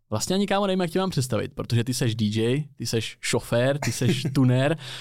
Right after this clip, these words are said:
Speaker 1: a český Vin Diesel. Lukáš Souhrada.
Speaker 2: Vin Diesel, nemám proč tu hlavu.
Speaker 1: D J
Speaker 2: Ale
Speaker 1: Lucky Boy, ahoj.
Speaker 2: Ahoj, zdravím tě,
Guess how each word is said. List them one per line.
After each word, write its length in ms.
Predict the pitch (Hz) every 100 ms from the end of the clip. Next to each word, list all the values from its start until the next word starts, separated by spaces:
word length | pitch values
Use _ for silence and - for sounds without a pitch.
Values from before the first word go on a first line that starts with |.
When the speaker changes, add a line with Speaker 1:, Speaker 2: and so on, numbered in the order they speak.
| - -
Speaker 1:
a 500 | 113 113 113 113 110 113 - _
český 360 | - 127 - 139
Vin 160 | 135 139
Diesel. 320 | 170 127 101 - - -
Lukáš 340 | 120 135 135
Souhrada. 520 | - 135 143 135 110 - - -
Speaker 2:
Vin 180 | 127 147
Diesel, 260 | 147 156 123
nemám 220 | 131 123 135
proč 200 | 131 127
tu 100 | 127
hlavu. 340 | 117 117 110 117 - - -
Speaker 1:
D 80 | 131
J 60 |
Speaker 2:
Ale 160 | 147 -
Speaker 1:
Lucky 160 | 156 165
Boy, 180 | 113
ahoj. 260 | 120 123 131
Speaker 2:
Ahoj, 260 | 117 117 127
zdravím 340 | 120 110 120
tě, 220 | 127 117